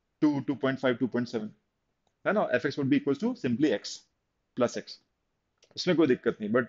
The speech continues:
अगर एक्स नेगेटिव है, तो आपको minus of x लिखना पड़ेगा, ताकि इफेक्टिवली उसकी जो वैल्यू आए, वो पॉजिटिव आए, है ना? तो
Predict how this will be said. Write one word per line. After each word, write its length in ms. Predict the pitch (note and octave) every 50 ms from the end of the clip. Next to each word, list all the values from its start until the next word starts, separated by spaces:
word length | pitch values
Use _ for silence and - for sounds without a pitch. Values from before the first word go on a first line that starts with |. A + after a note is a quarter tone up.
| _ _ _ _ _ _ -
अगर 220 | B2 C3+ E3+ F#3+
एक्स 180 | F3 F3 - -
नेगेटिव 340 | C#3+ C3+ C#3 C#3 C3+ C#3+ C3+
है, 80 | C3+
तो 60 | B2+ C3
आपको 160 | - - C#3+
minus 420 | B2 G#2+ G#2+ A2+ C3 C#3+ - - - - B2
of 380 | B2+ C3+ - - - C#3 C#3
x 180 | - - - - _ _ _ _ _ _ _ _ -
लिखना 300 | B2 C3+ C#3 - D3+ C#3
पड़ेगा, 320 | B2 A2 A2+ A2 G#2+ A#2 A#2+
ताकि 440 | - - A2 A2 - - A#2+ A#2 - _ _ _ -
इफेक्टिवली 580 | C#3 - F#3+ F3 - - F#3+ F3 D#3+ D#3 D3+ - - B2
उसकी 200 | - - C#3 B2
जो 80 | A#2+
वैल्यू 300 | G#2 G2+ G#2+ A#2 B2+ C3+
आए, 80 | C#3 D#3
वो 100 | F3+ F#3+ - -
पॉजिटिव 420 | - G#2+ A2 A2 B2 A2 A#2+ A2 G2+
आए, 100 | F#2+ - _ - G#2
है 60 | B2
ना? 140 | F#3+ A3 G3+ - _ _ _ _ - - _ _ _ _ _ _ _ -
तो 320 | A#2+ A2+ A2+ A2+ G#2+